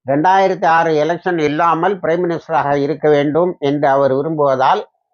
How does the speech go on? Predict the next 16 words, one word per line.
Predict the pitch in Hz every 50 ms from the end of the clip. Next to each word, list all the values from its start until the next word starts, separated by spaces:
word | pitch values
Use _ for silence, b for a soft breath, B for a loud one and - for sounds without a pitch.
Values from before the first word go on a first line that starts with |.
| _ _ _ _
யுத்தத்தையும் | - 135 131 - 196 185 170 196 190 202 202
முடிக்க | 185 175 170 160 170
மாட்டாராம், | 160 160 156 139 147 131 127 143 170 196 214 - - _ _ _ _ _ _ _ _ _ _ _ -
காசா | 113 120 139 160 156 - 175 170
ஓரையும் | 160 156 165 175 180 190 196
முடிக்க | 180 175 160 160 156 156
மாட்டாராம், | 156 156 151 135 156 156 156 165 190 214 220 226 - _ _ _ _ _ _ _ _ _ _ _ _ _ -
சீஸ்ஃபயர்னு | 196 226 214 - - 170 170 160 147 139 135 151 170 147
சொல்லக்கூடிய | 156 160 170 160 131 156 156 160 185 190 156
போர் | - 175 202 220 214 196
நிறுத்தத்தையும் | 185 180 160 175 175 156 - 160 135 123 120 151 202 233 247 - -
அவர் | - 135 139 135 139 139 175 226 - - _ _ _ _ _ _ _ _ _
நிறுத்த | - 156 190 208 196 202 175
மாட்டாராம். | 170 156 156 - - 143 131 127 135 131 117 101 98 - _
இப்படி | 151 165 170 - 196 190 202 202
ஒரு | 185 156 151 151 151 165 190 220 226 226